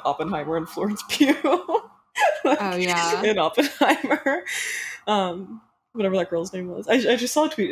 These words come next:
Speaker 1: of someone being like, "It's so sexist that everyone refers to him as Oppenheimer, but refers to her as Florence Pugh, like, even when they're
Speaker 2: <laughs>
Speaker 1: talking about the movie." And I'm like, "Okay, sorry, but that is Florence Pugh in there."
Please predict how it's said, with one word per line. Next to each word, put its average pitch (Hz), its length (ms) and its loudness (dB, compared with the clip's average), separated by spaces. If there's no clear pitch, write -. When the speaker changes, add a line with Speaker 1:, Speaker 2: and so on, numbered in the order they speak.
Speaker 1:
of 190 100 -4
someone 185 200 -2
being 175 140 -2
like, 185 100 -4
"It's - 140 -12
so 185 120 2
sexist 180 420 -2
that 185 120 -2
everyone 165 300 0
refers 165 320 -2
to 180 80 -4
him 160 220 -4
as 160 100 -4
Oppenheimer, 165 560 -2
but 165 100 -6
refers 160 500 -6
to 170 180 0
her 156 200 0
as 175 140 -4
Florence 170 520 -4
Pugh, 160 300 -2
like, - 80 -4
even 262 180 6
when 302 120 4
they're 294 80 8
Speaker 2:
<laughs> 320 40 6
Speaker 1:
talking 170 300 0
about 151 120 -2
the 165 60 -6
movie." 160 400 -2
And 156 100 -10
I'm 151 60 -6
like, 156 240 0
"Okay, 139 440 -6
sorry, 143 400 -2
but 143 240 -8
that 185 140 6
is 185 120 2
Florence 160 420 -2
Pugh 165 300 -2
in 185 100 -6
there." 185 200 -8